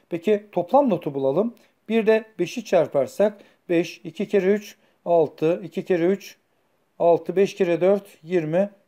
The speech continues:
dört kere beş, yirmi. Toplayalım. Yirmi, kırk, kırk altı, elli iki, elli yedi. Toplam, e, verilerin toplamı bölü veri sayısı kaç tane?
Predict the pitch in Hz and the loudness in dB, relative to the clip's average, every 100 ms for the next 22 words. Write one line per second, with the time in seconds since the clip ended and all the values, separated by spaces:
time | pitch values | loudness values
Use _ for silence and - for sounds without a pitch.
0 | _ 208 175 165 160 214 190 165 120 107 | _ -2 0 -2 0 0 -2 -6 -6 -10
1 | - _ _ - 240 269 240 185 202 208 | -16 _ _ -4 -2 4 4 4 0 -2
2 | 190 175 170 190 180 - 190 165 143 185 | -2 -4 -2 -2 -2 -4 -2 0 -2 -2
3 | 175 143 135 196 156 151 127 123 151 - | -4 -6 -2 -2 0 -2 -2 -2 -6 -10
4 | _ _ _ _ _ 196 196 220 226 - | _ _ _ _ _ -4 2 2 2 -6
5 | _ _ _ 151 151 147 196 185 202 196 | _ _ _ -4 -2 2 0 2 2 2
6 | 196 185 170 156 160 208 - _ _ 214 | 0 0 0 2 2 0 -4 _ _ 2
7 | 196 180 226 226 208 180 - 247 226 - | 2 2 2 2 0 -2 -2 -2 -2 -2
8 | 143 135 196 | -4 -2 -4